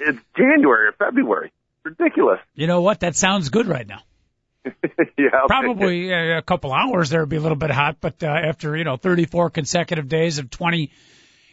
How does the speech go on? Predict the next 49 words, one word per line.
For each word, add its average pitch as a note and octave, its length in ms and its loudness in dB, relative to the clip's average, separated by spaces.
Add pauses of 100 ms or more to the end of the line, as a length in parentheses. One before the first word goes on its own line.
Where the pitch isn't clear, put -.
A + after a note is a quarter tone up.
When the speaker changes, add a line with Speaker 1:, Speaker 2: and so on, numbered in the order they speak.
Speaker 2:
and A3+ 240 2
below, G#3+ 280 4
and A#3 80 2
looking G#3+ 200 0
at G#3 60 2
all G#3+ 140 4
the G3 100 0
snow A3+ 520 2
right G#3 220 2
now, A3+ 200 2
being G3+ 200 0
a G3+ 60 0
reporter G3 440 2
for G#3+ 120 -2
the F3+ 80 0
Dubai F#3 440 2
Classic, F#3 440 -2
the E3 80 -6
Tiger G3 420 0
in F3+ 80 0
the F3+ 80 0
Desert, F3 500 -2
uh, E3 60 -2
golf F3 320 0
tournament, D#4+ 400 -2 (580)
not - 200 -2
such G#3 180 -2
a G#3+ 40 2
bad A#3 280 0
thing. D4 200 0 (460)
Speaker 1:
Yeah, A2 180 4
it F#2+ 60 -2
sounds B2+ 220 2
pretty A2 180 2
good A#2+ 180 4
right F#2 140 4
now, G2+ 180 4
Coach. F2+ 220 2
Speaker 2:
Yeah, C4+ 220 -8 (360)
yeah. B3+ 380 -12
Well, F#3 200 -2
yesterday A#3+ 440 2
we G#3 120 2
were G3 100 -2
gonna F#3+ 160 -2
send G3 280 0
you F3+ 100 -2
to F#3+ 340 -2
Iraq D#3+ 540 -2